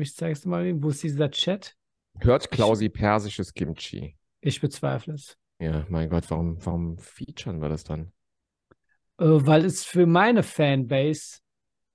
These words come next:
Speaker 1: sehr wichtig ist.
Speaker 2: Okay, was hat er denn geschickt?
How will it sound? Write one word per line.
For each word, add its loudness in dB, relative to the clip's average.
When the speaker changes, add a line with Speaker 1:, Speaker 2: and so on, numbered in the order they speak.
Speaker 1:
sehr 4
wichtig -2
ist. -12
Speaker 2:
Okay, -2
was -2
hat 0
er 4
denn 2
geschickt? -6